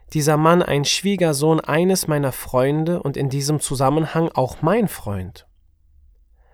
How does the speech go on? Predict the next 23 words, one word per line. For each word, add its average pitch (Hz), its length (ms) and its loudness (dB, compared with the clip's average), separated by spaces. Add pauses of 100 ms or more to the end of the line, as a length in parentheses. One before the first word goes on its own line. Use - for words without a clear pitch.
(440)
Doch 165 200 4
als - 240 0
Friseur 165 580 2
war 156 200 4
er 147 120 -2
zugleich 147 520 -2
auch 147 200 0
der 131 160 -4
Freund 147 500 0
des - 180 0
skrupellosen 160 1000 0
Lehrers 147 680 0
und 135 160 -6
des - 240 -6
heuchlerischen 160 600 0
Bürgermeisters. 131 960 0 (2750)
Einer 202 340 6
unserer 180 380 2
Brüder 180 380 0
sagte 156 480 2
einmal 143 300 0
unabsichtlich 170 880 0
etwas, 147 600 -4